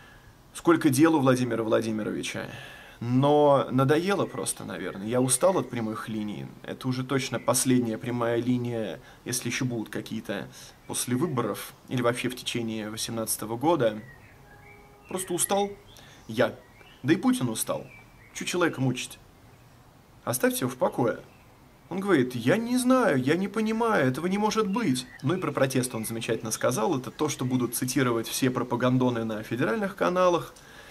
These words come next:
в интернете, всякие петушарии. Он сказал, что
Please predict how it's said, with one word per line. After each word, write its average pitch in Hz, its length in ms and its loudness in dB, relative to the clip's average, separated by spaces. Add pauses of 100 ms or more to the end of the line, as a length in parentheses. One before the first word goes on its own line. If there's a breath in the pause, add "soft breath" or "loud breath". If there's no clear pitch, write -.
(420 loud breath)
в 127 100 2
интернете, 180 800 4 (300)
всякие 131 300 0
петушарии. 131 720 4 (100)
Он 220 140 0
сказал, 170 480 4
что 143 840 -2